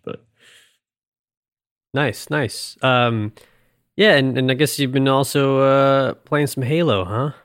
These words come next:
Speaker 1: Yeah, um, as soon as I, I guess last, last week we played?
Speaker 2: Yeah,
Speaker 1: Yeah, it
Speaker 2: I
Speaker 1: was,
Speaker 2: think
Speaker 1: like,
Speaker 2: it
Speaker 1: the
Speaker 2: was,
Speaker 1: day I
Speaker 2: yeah.
Speaker 1: got <laughs> internet. <laughs> Uh, I was like, "This is the first thing I'm gonna do,"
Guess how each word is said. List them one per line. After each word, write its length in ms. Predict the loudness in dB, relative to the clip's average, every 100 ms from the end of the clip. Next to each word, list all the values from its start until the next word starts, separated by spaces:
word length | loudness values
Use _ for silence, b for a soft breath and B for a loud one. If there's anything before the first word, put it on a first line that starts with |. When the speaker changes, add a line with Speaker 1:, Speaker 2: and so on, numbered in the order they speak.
| -4
Speaker 1:
Yeah, 440 | 0 4 2 2
um, 720 | 0 0 0 0 -2 -4 -6 -14 _ _ _ _ _ -20
as 60 | -8
soon 200 | -2 0
as 140 | 4
I, 380 | 4 4 4 2 -2
I 60 | -2
guess 180 | -2 0
last, 300 | -2 -2 -6 -20 -14
last 280 | -8 -8 -6
week 200 | -10 -10 _ _ _
we 100 | -6
played? 380 | -4 -4 -4 -6 _ _ _ _ _ _ _ _ _ _ -4
Speaker 2:
Yeah, 340 | 0 2 4
Speaker 1:
Yeah, 100 | 4
it 40 | 4
Speaker 2:
I 20 |
Speaker 1:
was, 120 | 4
Speaker 2:
think 140 | 4 2
Speaker 1:
like, 80 |
Speaker 2:
it 40 | 4
Speaker 1:
the 60 |
Speaker 2:
was, 80 | 4
Speaker 1:
day 40 | 4
I 40 |
Speaker 2:
yeah. 280 | 4 4 4
Speaker 1:
got 260 | 2 0 0
<laughs> 0 |
internet. 360 | 0 2 0 0
<laughs> 340 | 0 0 -2 B B B
Uh, 40 | 2
I 340 | 4 6 6
was 100 | 6
like, 100 | 6 4
"This 80 | 4
is 40 |
the 60 | 4
first 200 | 2 4
thing 140 | 2
I'm 160 | 2 2
gonna 200 | 2 0
do," 220 | 0 -2